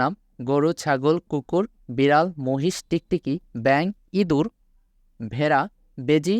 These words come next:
শিয়াল, কচ্ছপ, কাঠবিড়ালি ইত্যাদি। তো আজকে তোমরা নতুন কিছু শিখলে। যদি মনে হয় এটা তোমার কাজকে সহজ করেছে, এটা লাইক দিয়ে জানাও।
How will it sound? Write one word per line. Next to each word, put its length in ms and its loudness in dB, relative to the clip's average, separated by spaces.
শিয়াল, 400 0
কচ্ছপ, 420 0
কাঠবিড়ালি 460 0
ইত্যাদি। 340 -2
তো 160 2
আজকে 340 2
তোমরা 240 4
নতুন 300 0
কিছু 240 -4
শিখলে। 380 -6
যদি 280 0
মনে 180 2
হয় 140 0
এটা 140 0
তোমার 220 -2
কাজকে 320 0
সহজ 320 -2
করেছে, 340 -2
এটা 200 -2
লাইক 280 2
দিয়ে 140 2
জানাও। 300 2